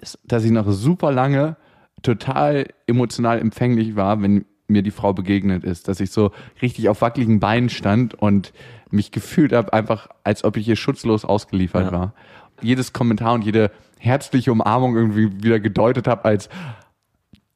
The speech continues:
Speaker 1: „Könnte da nicht doch noch was entstehen?“ Und heute, vier Jahre später, sehe ich die Frau und denk mir so,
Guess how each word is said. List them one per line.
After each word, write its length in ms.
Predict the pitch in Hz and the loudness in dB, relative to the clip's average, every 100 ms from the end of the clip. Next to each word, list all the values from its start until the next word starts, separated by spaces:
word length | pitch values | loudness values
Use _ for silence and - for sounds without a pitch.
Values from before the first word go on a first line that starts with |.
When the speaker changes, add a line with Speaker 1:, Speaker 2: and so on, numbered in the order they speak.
| - | -4
Speaker 1:
„Könnte 280 | 135 160 170 | 0 2 2
da 100 | 175 | 2
nicht 220 | 151 - - | 0 -4 -8
doch 200 | 95 107 | -4 -2
noch 160 | 123 | 0
was 180 | 135 - | -2 -2
entstehen?“ 580 | 110 - - 113 185 180 _ _ _ _ - - - _ _ | -4 -2 -2 0 0 -4 _ _ _ _ -20 -20 -20 _ _
Und 140 | 123 117 | 0 2
heute, 440 | 165 262 127 87 - _ _ _ _ - | 2 2 0 -2 -6 _ _ _ _ -12
vier 260 | - 135 135 | -4 0 2
Jahre 260 | 120 101 | 2 0
später, 580 | 92 - 151 - 92 110 - _ _ _ _ _ _ _ _ _ | -2 0 0 0 -2 -4 -10 _ _ _ _ _ _ _ _ _
sehe 140 | 113 | 0
ich 100 | 123 | 0
die 120 | 123 123 | -2 -4
Frau 260 | 120 131 | 0 0
und 200 | 127 107 | 2 0
denk 180 | 110 113 | 0 0
mir 120 | 113 | 0
so, 300 | 104 107 117 | 2 2 0